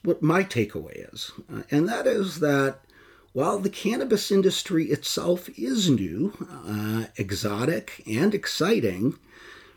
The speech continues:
business is business, and work is work, and will continue to be so. So what will it take to get hired and to be successful in the cannabis industry? Well,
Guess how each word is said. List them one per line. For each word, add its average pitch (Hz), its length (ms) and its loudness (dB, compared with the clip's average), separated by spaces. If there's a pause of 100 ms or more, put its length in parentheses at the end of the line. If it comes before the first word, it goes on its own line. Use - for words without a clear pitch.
(480)
business 233 800 2 (180)
is 202 260 4
business, 190 800 2 (220)
and 170 400 4
work 165 540 0 (480)
is 165 260 4
work, 160 720 0
and 135 560 2
will 156 200 0
continue 185 520 -2
to - 100 -2
be - 220 -4
so. - 440 -6 (840)
So 170 320 4
what 147 480 0
will 156 360 6
it - 160 -12
take - 480 0 (100)
to 185 140 2
get 156 340 2
hired 175 560 4 (100)
and 139 520 4
to 143 100 -2
be 135 140 2
successful 135 680 -2
in 151 80 4
the 139 80 4
cannabis 123 560 0
industry? - 640 0 (420)
Well, - 440 -2